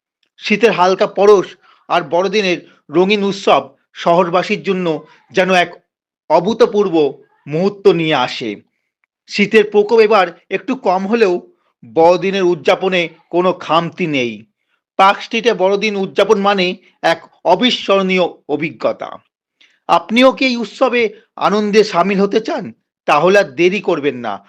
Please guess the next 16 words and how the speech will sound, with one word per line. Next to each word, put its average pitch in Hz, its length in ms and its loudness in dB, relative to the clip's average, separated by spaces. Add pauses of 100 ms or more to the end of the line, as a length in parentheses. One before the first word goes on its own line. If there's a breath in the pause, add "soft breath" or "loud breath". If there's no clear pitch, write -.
(280 soft breath)
পার্ক 180 220 2
স্ট্রিট 214 300 -4
আর 180 120 0
ইকো 175 180 -4
পার্কের 175 440 -2
জমজমাট 160 600 0
পরিবেশ 170 380 2 (400 soft breath)
আপনাকে 165 420 -2
ডাকছে। 143 560 -4 (600)
বড়দিনের 175 640 2 (300 soft breath)
উন্মাদনায় 180 600 -4
মেতে 180 300 -2
উঠুন, 143 340 0 (560)
কারণ 202 260 2
এই 233 240 2
মুহূর্তগুলোই 220 800 0